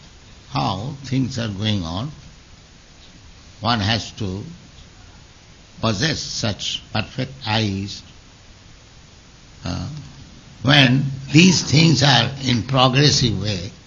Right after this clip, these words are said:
<clears throat> what is this?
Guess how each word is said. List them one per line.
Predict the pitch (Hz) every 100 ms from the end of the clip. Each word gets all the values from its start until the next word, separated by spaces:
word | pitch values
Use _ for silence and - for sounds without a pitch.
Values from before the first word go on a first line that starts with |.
| - - - - - - - - - - -
<clears throat> | 208 247 196 131 - -
what | 131
is | 139 127
this? | 147 160 -